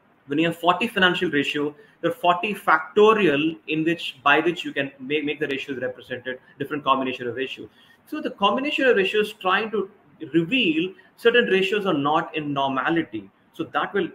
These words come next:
that will enable early intervention. The second aspect in terms of supervising the whole machine learning, in terms of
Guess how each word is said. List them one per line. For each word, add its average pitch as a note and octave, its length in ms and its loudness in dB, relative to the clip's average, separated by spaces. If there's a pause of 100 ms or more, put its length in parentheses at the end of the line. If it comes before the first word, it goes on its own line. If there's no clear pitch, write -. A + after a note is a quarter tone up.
that D3+ 180 2
will F#3 80 -4
enable C#3 460 -4
early B2+ 240 -2
intervention. B2+ 520 -10 (340)
The C#3+ 60 -16
second B3+ 380 -2
aspect G#3 420 -2
in D#3+ 120 -4
terms D3+ 300 -6
of D#3+ 160 0 (600)
supervising G3 800 0
the D#3+ 60 -4
whole D#3 220 2
machine D3 300 -4
learning, B2+ 420 -2
in B2+ 100 -8
terms C#3 340 -4
of C#3 140 -4